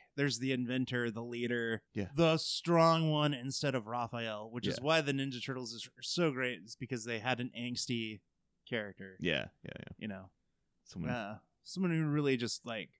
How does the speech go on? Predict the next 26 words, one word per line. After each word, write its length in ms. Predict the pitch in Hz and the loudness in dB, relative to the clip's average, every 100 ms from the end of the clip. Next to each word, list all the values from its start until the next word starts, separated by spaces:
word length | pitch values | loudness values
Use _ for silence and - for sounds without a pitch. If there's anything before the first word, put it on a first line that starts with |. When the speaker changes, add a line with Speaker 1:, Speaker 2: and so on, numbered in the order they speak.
| _ _ | _ _
Speaker 2:
One, 220 | - 165 170 | 4 6 6
one 180 | 160 165 | 4 4
could 140 | 160 | 4
say 180 | - 147 | 4 4
he 120 | 127 | 4
was 120 | 120 | 2
cool 240 | - 120 107 | 2 2 2
but 160 | 95 | 2
rude. 300 | 73 78 67 - - _ _ _ _ _ _ - | -2 -2 -2 -6 -18 _ _ _ _ _ _ -8
Speaker 1:
One 220 | 139 123 | -2 -2
could 160 | 127 120 | -2 -4
say. 200 | 151 160 _ _ _ _ _ - | -10 -12 _ _ _ _ _ -16
Speaker 2:
Yes. 320 | 90 - - - | -14 -12 -14 -16
<laughs> 40 | - - 139 123 127 - 156 | -20 -20 -18 -16 -10 -8 -2
Speaker 1:
And 100 | 170 | 2
then, 100 | 202 | 4
of 80 | 180 | 4
course, 200 | 196 160 | 4 4
they 60 | 156 | 6
had 80 | |
a 60 | 143 | 6
Michelangelo, 760 | 127 135 131 139 120 107 101 98 | 4 2 0 -2 -2 -6 -6 -4
who's 160 | 127 110 | -4 -6
a 40 | |
party 300 | 110 127 117 | 0 2 2
dude. 220 | 101 95 | 0 -4